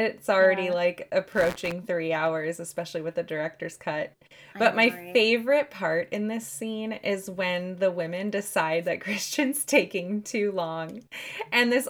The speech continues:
Speaker 1: old-ass woman, like, comes around behind him and puts her hands on his ass and just helps shove his dick into Maya's
Speaker 2: <laughs>
Speaker 1: snatch, like, over and over.
Speaker 2: <laughs>
Speaker 1: It is so bizarre. It's so
Speaker 2: It
Speaker 1: bizarre. <laughs>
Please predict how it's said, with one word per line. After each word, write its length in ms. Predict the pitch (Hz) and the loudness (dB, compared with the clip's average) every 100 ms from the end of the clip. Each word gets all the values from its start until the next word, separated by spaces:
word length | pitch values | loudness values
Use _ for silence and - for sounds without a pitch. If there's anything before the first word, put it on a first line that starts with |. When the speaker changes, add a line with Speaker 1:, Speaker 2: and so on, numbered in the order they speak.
| - | 2
Speaker 1:
old-ass 580 | 208 226 233 208 226 | 4 6 4 4 2
woman, 440 | 214 185 190 180 175 | 0 -2 -2 -4 -4
like, 260 | 175 185 | -4 -4
comes 360 | - 226 202 220 | -2 -2 0 0
around 400 | 226 175 170 180 | 0 2 0 -2
behind 420 | 190 185 175 170 | -4 -2 -4 -2
him 240 | 208 220 233 | -2 0 -2
and 300 | - 233 - | -2 -4 -6
puts 460 | - 254 240 - | -2 0 0 -6
her 180 | - 294 | -2 -2
hands 360 | 240 202 202 202 | -2 -2 -2 -2
on 140 | 175 | -4
his 140 | 180 - | -4 -2
ass 400 | 175 175 226 247 | 2 4 4 0
and 180 | - 208 | -4 -2
just 200 | 208 208 | -2 -2
helps 360 | 208 190 - - - - | 0 0 -2 -16 -18 -16
shove 520 | - - - 220 202 | -8 -4 6 6 6
his 340 | 214 202 202 - _ 170 165 | 0 -4 -4 -12 _ -14 -4
dick 340 | 202 160 - - | 2 2 0 -6
into 580 | 190 190 208 196 170 - | -4 -4 0 0 0 -2
Maya's 560 | 180 165 170 165 175 - - - 311 - | -4 -4 -2 0 2 0 -6 -14 -14 -16
Speaker 2:
<laughs> 320 | _ _ - | _ _ -10
Speaker 1:
snatch, 720 | - - 254 185 190 220 - | -8 0 2 2 0 -2 -2
like, 280 | 262 233 - | -2 -2 2
over 360 | 269 269 247 233 | 8 8 8 4
and 160 | 220 | 4
over. 160 | 226 240 | 4 6
Speaker 2:
<laughs> 40 | 539 - 320 - 392 | 4 6 2 2 0
Speaker 1:
It 120 | 330 320 | 2 4
is 160 | 330 - - | 2 0 -6
so 300 | 359 311 311 | 6 10 10
bizarre. 880 | 320 320 311 330 320 311 311 311 302 | 8 2 0 4 4 6 4 6 4
It's 300 | 311 320 - - | 4 -4 -6 -2
so 260 | 571 466 | 0 0
Speaker 2:
It 80 | - | -4
Speaker 1:
bizarre. 600 | 427 403 523 494 523 554 | -6 -6 -8 -6 -6 2
<laughs> 80 | 480 | 2